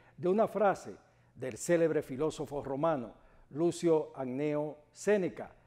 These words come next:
la cual reza que nada se parece tanto a la injusticia como la justicia tardía. Vamos a esperar que doña Miriam Germán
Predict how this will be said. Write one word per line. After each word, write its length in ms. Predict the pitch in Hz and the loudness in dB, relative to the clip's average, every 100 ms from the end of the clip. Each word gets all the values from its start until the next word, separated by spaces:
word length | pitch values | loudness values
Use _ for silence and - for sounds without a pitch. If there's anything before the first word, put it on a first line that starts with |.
| _ _ - | _ _ -2
la 280 | 165 180 | 2 2
cual 260 | 180 233 190 | 4 4 4
reza 360 | 208 190 160 143 | 2 2 0 -2
que 320 | 160 117 - - - _ - | -2 -2 -6 -20 -20 _ -8
nada 720 | 156 190 208 196 196 190 - _ _ _ _ | 0 4 4 4 2 0 -8 _ _ _ _
se 260 | - - 160 | -12 0 0
parece 800 | 160 147 170 196 - 135 107 98 _ _ | 0 2 4 4 2 -8 -10 -10 _ _
tanto 460 | 180 185 170 160 | 4 4 0 0
a 40 | 151 | 0
la 100 | 147 | 0
injusticia 760 | 120 127 - 240 202 208 202 - - _ | -4 -10 -4 -2 0 0 -2 -4 -18 _
como 220 | - 143 139 | -8 -4 -2
la 100 | 123 | -2
justicia 760 | 127 - - 151 - 147 131 | -4 -14 -12 -12 -8 -6 -6
tardía. 680 | - 131 98 87 120 110 90 _ _ _ _ _ _ | -6 -6 -6 -10 -12 -12 -14 _ _ _ _ _ _
Vamos 320 | 180 226 262 190 | 2 4 4 0
a 60 | |
esperar 640 | 190 - 160 160 123 - - _ | 0 2 4 4 2 -8 -20 _
que 100 | - | -10
doña 260 | 123 123 117 | -6 -6 -4
Miriam 300 | 135 165 160 | 0 2 2
Germán 460 | 135 131 156 139 | 0 -2 0 -2